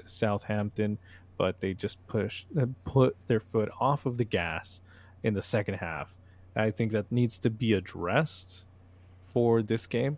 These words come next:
where they need to constantly perform how they do in the first half all throughout the match, and maybe also take advantage of their chances, uh, and put them away. Otherwise,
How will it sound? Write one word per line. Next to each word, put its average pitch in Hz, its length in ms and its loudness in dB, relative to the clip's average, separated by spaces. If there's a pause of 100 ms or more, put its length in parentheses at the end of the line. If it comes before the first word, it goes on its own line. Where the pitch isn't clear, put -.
(440)
where 101 480 2 (120)
they 117 400 0
need 113 220 -2
to - 140 -14
constantly 104 760 -2 (580)
perform 104 540 0 (260)
how 110 200 2
they 101 140 2
do 98 220 -2
in 92 80 -2
the 92 60 -6
first - 320 0
half 92 260 -4 (240)
all 123 400 10
throughout 98 480 -2
the 90 60 -8
match, 85 500 -8 (320)
and 113 140 2
maybe 107 400 4
also 120 280 0
take 135 240 -4
advantage 113 540 2
of 107 400 2
their 104 160 4
chances, 101 720 -2 (480)
uh, 95 260 0
and 107 160 -4
put - 180 -4
them 92 200 -4 (120)
away. 90 380 -2
Otherwise, 110 600 2